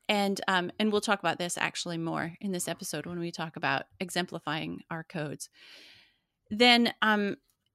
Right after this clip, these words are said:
they're going to follow those patterns of belief, of, um, way of thinking, instead of just adopting a set of beliefs because mom and dad said this.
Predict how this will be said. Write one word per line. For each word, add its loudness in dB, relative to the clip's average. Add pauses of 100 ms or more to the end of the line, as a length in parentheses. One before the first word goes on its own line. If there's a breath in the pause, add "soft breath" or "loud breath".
(360)
they're 6
going 6
to 2 (260 loud breath)
follow 4
those -4
patterns -2
of -6 (440)
belief, -2 (120)
of, 0
um, -6
way 4
of -4
thinking, -6
instead 2
of 2
just 2
adopting 2
a -6
set 2
of -4
beliefs -4
because -10
mom -4
and -10
dad -8
said -4
this. -10